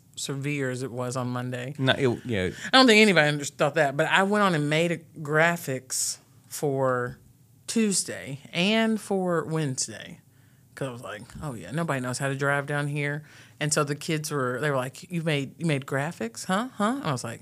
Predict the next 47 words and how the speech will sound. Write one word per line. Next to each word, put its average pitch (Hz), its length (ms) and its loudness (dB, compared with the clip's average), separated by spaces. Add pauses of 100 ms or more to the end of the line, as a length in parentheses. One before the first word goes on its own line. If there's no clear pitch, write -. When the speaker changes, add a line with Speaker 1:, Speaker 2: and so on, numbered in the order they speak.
Speaker 1:
"Yes." 117 520 -10
They, 139 160 -8
of 139 100 -12
course 131 240 -8
they 123 140 -14
caught - 320 -14
that, 117 240 -10
you 170 120 -2
know, 139 260 -2
Speaker 2:
Mm-hmm. 107 360 0
Speaker 1:
but, 139 240 2 (240)
but 233 80 6
it 262 60 8
was 240 160 4
funny. 156 240 2
They 165 180 4
had 170 260 -2
some 156 200 0
of 135 80 -4
the 123 80 -6
funniest 156 960 -4 (580)
memes 143 600 -4
and 123 160 -4
gifs. 131 400 -4
Like, 135 180 0
it 151 100 -4
was 139 180 -6
just - 380 -6
Speaker 2:
Good - 40 -20 (560)
Speaker 1:
so 131 340 -2
Speaker 2:
stuff. - 120 -6
Speaker 1:
great. 92 220 -6 (100)
It 156 100 -4
was 143 160 -4
so 120 280 -6
funny. 107 500 -14
Yeah. 120 300 -10
So - 120 -6
they, 170 260 4
yeah, 139 200 -2
they, 151 180 -2
they, 170 240 -2 (120)
they 180 140 0
kept 175 260 -2
me 143 140 -2
entertained. 131 580 -6
But 143 180 -4